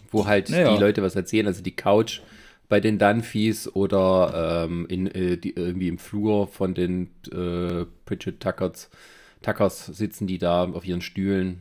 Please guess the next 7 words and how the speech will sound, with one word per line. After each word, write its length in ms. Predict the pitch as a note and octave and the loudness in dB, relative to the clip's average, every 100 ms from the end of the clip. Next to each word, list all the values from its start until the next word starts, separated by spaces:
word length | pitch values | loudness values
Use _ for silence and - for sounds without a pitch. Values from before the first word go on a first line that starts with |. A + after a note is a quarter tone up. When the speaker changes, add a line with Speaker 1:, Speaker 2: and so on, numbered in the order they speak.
| - | -14
Speaker 1:
und 180 | - F2+ | -12 -6
so. 220 | F#2 F2+ | -2 0
Also, 180 | F2 F#2+ - - - - | 0 -2 -4 -18 -20 0
ähm, 540 | G2 F#2 F#2 F2 E2 - _ - - _ _ _ _ - D3+ - - A2+ - - | 4 4 4 -2 -6 -14 _ -20 -20 _ _ _ _ -18 -16 -16 -18 -20 -18 -14
ich 140 | G#2+ | 2
glaube, 220 | A#2 A2+ | 2 4
am 120 | G#2+ | 0